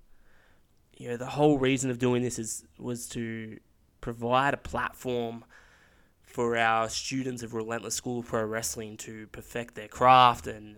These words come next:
showcase themselves and get a, get, get experience in front of a live crowd, and that, and just being able to provide that platform for them. That's the whole purpose of, of running this and running these shows. And of course,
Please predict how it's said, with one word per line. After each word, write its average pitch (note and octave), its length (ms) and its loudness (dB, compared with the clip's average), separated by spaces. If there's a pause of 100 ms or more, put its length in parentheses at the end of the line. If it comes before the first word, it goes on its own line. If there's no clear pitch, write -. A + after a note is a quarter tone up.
showcase C3 580 0
themselves A#2+ 500 -2
and A#2+ 60 -12
get A#2+ 120 -8
a, A2+ 60 -12
get, B2+ 360 -6 (360)
get D#3+ 220 -2
experience C3+ 680 -4
in A#2+ 80 -8
front A#2+ 160 -6
of A2+ 80 -10
a G#2+ 100 -12
live A#2+ 380 -8
crowd, A2 520 -2 (440)
and A#2+ 160 -6
that, A2 160 -2
and A#2+ 200 -2
just C3 200 -6
being D3 100 0
able C3+ 80 2
to A2+ 80 -12
provide A#2 380 0
that G#2+ 160 -8
platform A#2+ 500 -2
for A2 240 -8
them. A2 120 -14
That's A2 140 -12
the A#2+ 60 -10
whole B2+ 540 0
purpose A2+ 420 -8
of, A2 340 -16
of A2 320 -18
running A2 440 -10
this G#2+ 340 -14 (180)
and A#2 160 -8
running A2 260 -8
these A2 160 -10
shows. A2 580 -8 (120)
And A2 460 -14 (2000)
of F#3+ 100 -6
course, G#3 460 6